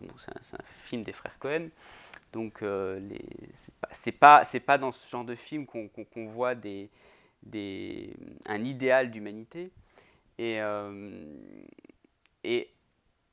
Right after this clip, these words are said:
à aucun moment, la moindre décision rationnelle n'est prise par ces gens. Enfin, c'est, c'est, c'est complètement aberrant. Et, euh, et là, si, si, s'il n'y a pas, euh, inspiré des, de, de, de faits réels, le, le spectateur, n-, à aucun moment, il, il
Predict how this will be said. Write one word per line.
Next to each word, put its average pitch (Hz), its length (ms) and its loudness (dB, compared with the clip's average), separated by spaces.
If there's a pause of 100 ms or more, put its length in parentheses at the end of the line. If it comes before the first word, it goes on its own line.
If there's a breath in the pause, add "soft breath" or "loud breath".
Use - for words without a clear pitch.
(120)
à 123 120 6
aucun 139 260 2
moment, 147 560 0
la 113 320 -2
moindre 135 380 -2
décision 123 540 -6
rationnelle 127 580 -2
n'est 117 100 -6
prise 139 240 -12
par - 160 -8
ces 120 160 -14
gens. 113 120 -18
Enfin, - 160 -18
c'est, 98 280 -16
c'est, - 220 -20
c'est - 200 -20
complètement 110 340 -12
aberrant. 104 260 -12 (720 soft breath)
Et, 117 160 0
euh, 110 420 4
et 123 120 2
là, 185 180 6
si, 143 340 -8
si, - 260 -10
s'il - 220 -12
n'y 127 80 0
a 127 60 4
pas, 139 540 0
euh, 107 240 -2
inspiré 120 440 -6
des, 101 200 -10
de, 104 200 -8
de, 101 160 -12
de 104 140 -12
faits 110 240 -10
réels, 175 360 -4 (380 soft breath)
le, 104 1160 -2
le 117 140 -4
spectateur, 123 720 -6
n-, 107 320 -10 (140)
à - 160 -6
aucun 113 240 -6
moment, 143 540 -6
il, 95 500 -14
il 101 60 -16